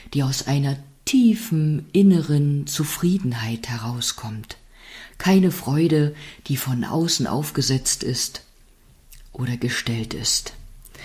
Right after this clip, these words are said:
Und wenn es um das Thema Freude geht, dann möchte ich auch immer daran erinnern, dass Freude bereiten das eine ist, dass Freude empfangen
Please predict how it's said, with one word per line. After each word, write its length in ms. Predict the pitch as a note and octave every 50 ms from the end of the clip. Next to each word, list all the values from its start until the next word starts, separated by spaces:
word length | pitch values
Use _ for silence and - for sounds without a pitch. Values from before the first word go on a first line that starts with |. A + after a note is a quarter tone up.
| - - - - - - - - - - - - - - - - - - - - - - - - - - - - - - - -
Und 400 | E3+ E3+ D#3 C#3+ C3 - - -
wenn 220 | C3 D3 C3+ B2+
es 120 | C3 C3+ -
um 140 | - C3 B2
das 180 | A#2+ B2+ -
Thema 300 | - C3 B2 A#2 B2 A#2+
Freude 400 | - - - A#2+ C#3 D#3+ F#3+ G3
geht, 320 | G3 A#3 B3 D4+ D#4+ - - - - -
dann 180 | - C#3 D3 D#3
möchte 300 | D#3+ E3 F3+ - - G3
ich 240 | E3 D3 D3 - -
auch 260 | E3+ G#3+ C#4 - -
immer 640 | - - F3 E3+ F3+ F3+ E3+ E3+ E3+ E3+ E3 E3
daran 320 | E3 D#3 D3 C3 D3 C#3+ C#3+
erinnern, 680 | C#3+ D3 - - G#3 A#3+ B3+ A#3+ A3+ A3 A3+ A3+ - - - - - - - - - - - -
dass 480 | E3 D#3+ D#3+ D#3 - - - - - - - - - -
Freude 640 | - - - - - - G#3 A#3 B3 A#3 G3+ E3+
bereiten 800 | B2+ C3+ C#3 C3+ D3+ F3+ A3 A3+ A#3 A3+ A3+ A#3 A3 G#3+ G#3 G#3
das 180 | G3 F#3+ F#3 -
eine 340 | - D#3 D#3+ E3 D#3+ E3 -
ist, 440 | - D#3 D#3 D3+ - - - - - - - - - - -
dass 200 | - C#4 C#4 -
Freude 460 | - - - D#3 D#3 D3+ D3 D3+ -
empfangen 1080 | - A#2+ B2+ - - - F#3 G#3 G#3 G3+ G3+ G3+ G3+ G3 G3 G3 G3 F#3+ F#3 - - -